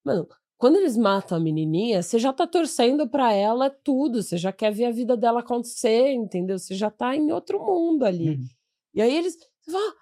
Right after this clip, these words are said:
Speaker 1: pô, tipo, ah, e, e aí, você já não gostar dos caras porque eles tão mirando em qualquer pessoa no meio da rua e já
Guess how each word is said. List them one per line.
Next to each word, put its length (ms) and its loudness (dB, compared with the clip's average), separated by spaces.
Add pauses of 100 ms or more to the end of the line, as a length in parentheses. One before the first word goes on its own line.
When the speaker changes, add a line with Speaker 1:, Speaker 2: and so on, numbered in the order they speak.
(160)
Speaker 1:
pô, 320 2 (680)
tipo, 420 -2 (100)
ah, 300 0 (300)
e, 500 -8
e 60 4
aí, 280 4 (560)
você 380 -2
já 140 4
não 120 4
gostar 360 2
dos 180 -4
caras 300 -2
porque 100 -10
eles 120 -4
tão 300 -4
mirando 480 0
em 60 0
qualquer 300 -2
pessoa 400 -4
no 100 -2
meio 160 -2
da 100 -4
rua 440 -2
e 100 -2
já 260 -2